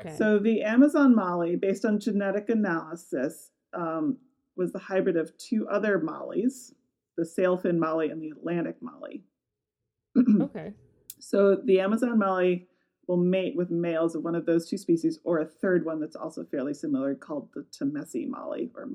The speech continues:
Speaker 2: Temesi. I'm not sure how that's pronounced. Um, so this is very weird. Uh,
Speaker 1: Just a bit.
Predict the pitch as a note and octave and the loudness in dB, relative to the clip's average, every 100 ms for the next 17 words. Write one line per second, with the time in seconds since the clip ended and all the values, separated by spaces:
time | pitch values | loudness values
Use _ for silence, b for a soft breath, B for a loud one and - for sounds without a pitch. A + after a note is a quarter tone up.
0 | - _ - - - - - - - - | -12 _ -12 -10 -10 -12 -12 -12 -14 -18
1 | - - - - - - - - _ _ | -18 -16 -16 -16 -20 -20 -20 -20 _ _
2 | _ _ _ _ _ _ _ _ _ - | _ _ _ _ _ _ _ _ _ -4
3 | F#3+ G3 F#3+ F3+ - _ _ _ _ - | 0 2 2 0 -4 _ _ _ _ 0
4 | A#3+ G#4+ A4 D5+ - _ _ _ _ G3+ | 2 2 -4 -10 -14 _ _ _ _ 0
5 | E3+ F3 G3+ E3 C3+ F3 B3+ - _ _ | 2 2 2 -2 -2 -4 -6 -6 _ _
6 | _ _ _ _ _ _ _ _ _ _ | _ _ _ _ _ _ _ _ _ _
7 | - G4+ G3 F#4 E4 C4+ F#4+ E4+ - | -6 0 2 2 0 0 2 0 -4